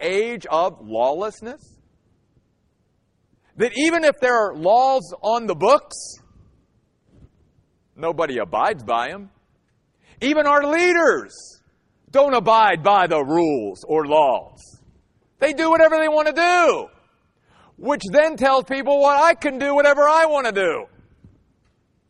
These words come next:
There's no, no law. Which obviously we understand that if a society gets to that point and it goes out to its fur-, furthest degree, it's just anarchy.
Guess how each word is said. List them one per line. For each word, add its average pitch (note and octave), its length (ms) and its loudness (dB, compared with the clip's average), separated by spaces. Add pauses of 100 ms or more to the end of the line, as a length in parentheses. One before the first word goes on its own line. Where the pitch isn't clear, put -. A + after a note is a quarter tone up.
(220)
There's B3+ 200 -4
no, C#4 280 0 (2000)
no G3 100 -4
law. C4+ 460 -2 (1160)
Which A3+ 220 -4
obviously B3+ 400 0
we C4 240 -6
understand F3+ 640 -4
that F#3 100 -4
if E3+ 160 -8
a F3+ 80 -10
society G3 560 -8
gets G#3 300 -8
to F3+ 120 -14
that D3+ 260 -2
point D#3+ 280 -8
and C#3+ 100 -14
it C#3 160 -18
goes E3+ 260 -4
out E3+ 260 -4
to D3 160 -6
its - 300 -12 (180)
fur-, E3+ 300 -8 (180)
furthest D#3+ 440 -6
degree, F3+ 520 -6 (420)
it's G3 180 -6
just G#3 240 -8
anarchy. F3+ 640 -8